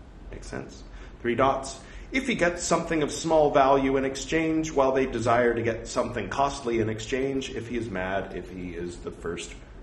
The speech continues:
wrongdoer. So presumably in those three dots was, "It is not an offense if."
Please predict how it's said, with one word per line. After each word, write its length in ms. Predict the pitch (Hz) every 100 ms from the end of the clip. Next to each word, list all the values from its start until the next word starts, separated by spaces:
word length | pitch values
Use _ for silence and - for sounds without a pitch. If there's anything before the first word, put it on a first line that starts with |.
| -
wrongdoer. 640 | 101 92 80 87 78 - - - -
So 160 | 131
presumably 640 | 117 127 160 147 135 123 120
in 120 | 120
those 240 | 110 98
three 160 | 101 90
dots 320 | 90 87 -
was, 200 | 90 85 -
"It 100 | 92
is 180 | 85
not 400 | 85 92 92 92
an 120 | 90 87
offense 460 | - 78 71 -
if." 460 | 98 90 - -